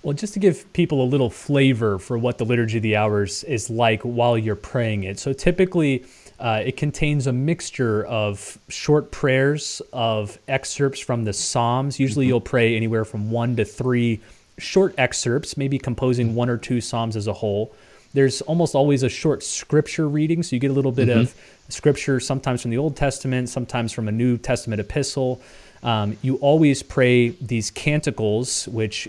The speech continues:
Speaker 1: either come from the mouth of our Blessed Mother or, um, the Canticle of Zechariah. And then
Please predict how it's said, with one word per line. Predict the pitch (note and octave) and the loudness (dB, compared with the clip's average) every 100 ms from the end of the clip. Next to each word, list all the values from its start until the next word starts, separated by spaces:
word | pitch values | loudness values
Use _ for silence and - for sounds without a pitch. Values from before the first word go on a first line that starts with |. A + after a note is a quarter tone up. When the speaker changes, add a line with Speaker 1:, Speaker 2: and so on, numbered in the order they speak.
| - | -4
Speaker 1:
either | B2 A#2+ | -2 -2
come | - B2+ A#2+ | -2 -2 -2
from | A#2 A#2+ | -2 -2
the | A2 | 0
mouth | A#2 A#2 - | 0 0 -2
of | G#2 | -2
our | G#2+ G2+ G2 - _ - | 0 0 -4 -14 _ -2
Blessed | A2+ - G#2+ | 0 0 -2
Mother | B2+ D3+ D3+ C#3+ C#3 | 2 4 4 4 4
or, | C3 C3 B2 - - _ G#2+ | 2 4 2 -2 -14 _ -4
um, | G#2+ G2+ G2 F#2+ | -2 -2 -2 -6
the | A#2 G#2+ G#2 | -2 -2 0
Canticle | - B2+ B2 A#2 | -2 -4 -4 -2
of | A2+ | -2
Zechariah. | G#2 G2+ G#2 G#2+ C3 C3 B2+ B2+ - - - - | 0 -2 -2 0 2 2 0 -2 -10 -20 -20 -6
And | B2+ B2+ | -2 2
then | B2 | 2